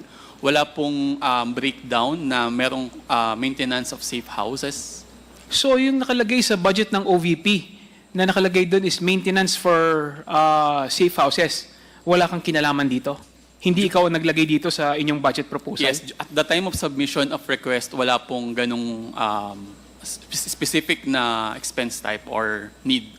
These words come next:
Speaker 1: sir. Mister Chair.
Speaker 2: Paano, paano to nailagay sa budget ng O V P kung hindi dumaan sa inyo? Yung maintenance ng mga safe houses?
Speaker 1: Sir, uh, Mister Chair, the maintenance of safe houses is part of the confidential expenses. Yung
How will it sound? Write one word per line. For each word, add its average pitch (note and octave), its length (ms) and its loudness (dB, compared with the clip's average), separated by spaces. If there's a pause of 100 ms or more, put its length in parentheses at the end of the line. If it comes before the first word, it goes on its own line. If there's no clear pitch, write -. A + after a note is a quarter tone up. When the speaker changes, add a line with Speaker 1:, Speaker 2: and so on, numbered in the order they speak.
(100)
Speaker 1:
sir. - 240 -12 (320)
Mister - 160 0
Chair. G#3 80 0
Speaker 2:
Paano, B3 320 4
paano B3+ 560 2
to A#3+ 320 4
nailagay A3+ 480 2
sa G#3+ 160 0 (1040)
budget F#3+ 560 2
ng F#3+ 80 0
O F#3+ 80 0
V F3+ 160 4
P G3+ 240 2
kung F3+ 160 0
hindi F3 240 0
dumaan D#3+ 320 2
sa - 80 -2
inyo? D#3 240 -2 (920)
Yung G3 120 6
maintenance G3+ 560 2
ng E3+ 240 -2
mga D#3+ 80 0
safe D#3 240 0
houses? - 480 -4 (160)
Speaker 1:
Sir, G3+ 320 0
uh, E3 160 2
Mister F3 240 0
Chair, G3 160 0
the E3+ 160 0
maintenance F#3 480 -2
of - 160 -8
safe D3 240 -4
houses B2+ 400 0
is - 160 -6
part C3 320 0
of - 160 -12
the B2+ 80 -8
confidential A#2+ 640 -6
expenses. - 880 -10 (400)
Yung E3+ 280 0